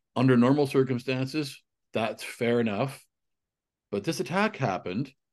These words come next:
and the embassy, instead of rushing someone back in to help take care of Canadians' concerns, you know, for Canadians who are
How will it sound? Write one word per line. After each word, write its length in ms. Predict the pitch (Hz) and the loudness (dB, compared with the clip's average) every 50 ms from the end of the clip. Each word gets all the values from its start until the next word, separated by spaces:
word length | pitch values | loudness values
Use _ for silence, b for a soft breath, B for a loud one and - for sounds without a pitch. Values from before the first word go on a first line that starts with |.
| _ _ _ _ - | _ _ _ _ -6
and 440 | - 127 127 123 123 123 123 120 117 | -4 -2 0 0 0 0 0 2 2
the 120 | 113 120 139 | 4 4 2
embassy, 500 | 170 170 165 139 - - 139 135 131 131 | 2 2 0 -2 -2 -2 0 0 2 0
instead 400 | 123 - - - 143 160 165 156 | 0 -4 -4 -2 0 0 2 2
of 280 | 147 139 123 101 101 | 0 0 -2 -2 -2
rushing 380 | 101 127 160 170 - 160 147 135 | -2 -2 -2 -2 -2 -4 -4 -2
someone 300 | - 147 143 139 131 123 | -2 0 2 2 2 2
back 260 | 135 135 131 131 - | 2 0 0 2 4
in 220 | 131 139 151 139 135 | 4 4 4 2 -2
to 200 | - 120 110 98 | -2 -2 -2 -2
help 320 | - 123 127 - - - | -2 -2 -2 -2 -2 -2
take 200 | - 131 117 - | 0 0 2 2
care 220 | - 127 127 131 131 | 2 0 2 2 2
of 180 | 127 - - - | 2 0 -4 -8
Canadians' 600 | - 110 120 131 131 131 127 127 123 120 - - | -4 -2 0 0 2 2 2 2 0 -2 -2 -4
concerns, 580 | - 110 107 - 127 123 131 131 127 127 120 | -6 -6 -4 -2 -2 0 0 0 0 -2 -4
you 680 | - - - _ _ _ _ _ _ _ _ - 123 113 | -6 -10 -18 _ _ _ _ _ _ _ _ -8 -6 -6
know, 60 | 107 | -6
for 200 | - - 107 101 | -4 -4 -6 -4
Canadians 440 | - 117 117 117 120 120 117 113 - | -2 -2 0 0 2 2 0 0 -2
who 160 | - 117 110 | -2 -2 -2
are 300 | 110 107 101 92 92 | -2 -2 -2 -4 -6